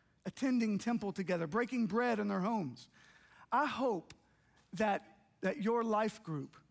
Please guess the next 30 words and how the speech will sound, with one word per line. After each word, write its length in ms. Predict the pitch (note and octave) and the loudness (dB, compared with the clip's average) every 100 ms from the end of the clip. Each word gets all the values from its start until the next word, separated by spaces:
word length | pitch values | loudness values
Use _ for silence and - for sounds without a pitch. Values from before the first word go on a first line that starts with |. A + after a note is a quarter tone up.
| _ _ _ _ _ - | _ _ _ _ _ -10
does 260 | F3 G3+ G3 | -4 -2 0
not 280 | A#3+ C4 A3+ | 2 0 -2
assume 560 | - - A#3 A3+ F3 | -8 -6 -2 0 0
that 140 | D#3+ E3 | -4 -6
the 100 | - | -4
only 320 | A3+ C4 B3 | -2 0 -2
time 340 | - G#3+ G#3+ G#3+ | -2 -2 0 0
you're 120 | F#3 | 0
allowed 320 | F#3+ G3+ F#3 | 0 0 0
to 60 | E3+ | -6
talk 340 | G3+ A3+ - | -4 -4 -4
to 80 | F#3 | -8
one 120 | F3+ | -6
another 400 | F3 D#3+ D3 D3 - - - | -4 -4 -4 -8 -12 -20 -10
is 140 | F3+ F3+ | -4 0
in 160 | A#3+ | 0
your 220 | A3+ G#3 F#3+ | 2 2 2
life 340 | G#3 A#3+ - | 2 0 -4
group 220 | A3+ F#3+ - | -4 -4 0
hour 380 | G3+ A3 F3 E3+ | 0 2 -2 -2
on 160 | F3+ | -4
Sunday 320 | - A3 F#3 | -4 -2 -2
morning. 360 | F3+ G3+ E3 G#2+ | -2 -2 -4 -6
In 1200 | - _ _ _ _ _ _ _ _ _ _ _ | -14 _ _ _ _ _ _ _ _ _ _ _
fact, 400 | A#3 B3 - - _ _ _ - | 0 0 -2 -10 _ _ _ -2
you're 220 | A#3 B3+ | 0 2
missing 800 | F#3 G3 C4+ D4 - D#3+ D#3+ F3+ - _ _ _ _ - | 2 4 4 2 -2 -4 -4 -8 -14 _ _ _ _ -4
a 120 | F#3+ D#3+ F3+ - | -2 -2 -8 -2
big 360 | D#4+ D#4 G#3 - | 2 2 0 -6
chunk 440 | - C#4+ B3 | -2 0 0